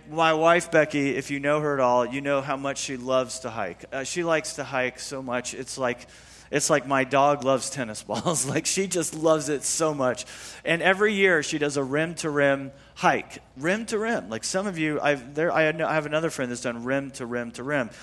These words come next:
But every year she does rim to rim. And I've said to her many times, "How do you do that?" She's like, "It's really easy. You just take one more step."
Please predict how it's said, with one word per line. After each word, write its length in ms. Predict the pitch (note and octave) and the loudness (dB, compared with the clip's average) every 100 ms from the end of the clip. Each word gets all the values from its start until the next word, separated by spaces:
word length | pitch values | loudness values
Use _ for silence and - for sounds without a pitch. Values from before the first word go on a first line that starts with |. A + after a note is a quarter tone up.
| - - | -12 -4
But 120 | C#3+ | 0
every 280 | D#3 F3 G#3 | 2 2 4
year 180 | F#3+ D3+ | 4 4
she 160 | D#3 | 0
does 240 | D3 C#3 A#2+ | 0 0 -2
rim 220 | C#3+ D3 | -6 -6
to 120 | C#3 | -6
rim. 300 | D3 C#3 G#2 | -4 -4 -4
And 100 | A#2 | -4
I've 140 | B2+ | -4
said 220 | - D#3+ D3+ | -2 -4 -2
to 80 | |
her 120 | C#3 C3 | -4 -4
many 180 | C3 | -6
times, 300 | C3+ E3 A#2+ | -6 -10 -12
"How 160 | - G#2+ | -8 -8
do 80 | B2 | -6
you 80 | C3+ | -6
do 140 | G3+ | -6
that?" 220 | C#3 C#2+ | -4 -6
She's 80 | - | -8
like, 120 | C#3+ - - | -12 -14 -4
"It's 260 | F#3+ F#3+ - | -2 -2 -2
really 260 | D#3 E3+ | 0 0
easy. 460 | G3 A3+ A#3 B2+ G#2 - - | 0 -2 -4 -6 -8 -14 -14
You 120 | C3+ G3 | -8 -2
just 240 | G3+ - | 0 0
take 260 | D#3 D#3+ - | -2 -2 -4
one 160 | B2+ | -6
more 160 | D#3 G3+ | -4 -6
step." 360 | - C4+ C#4+ | -4 -4 -4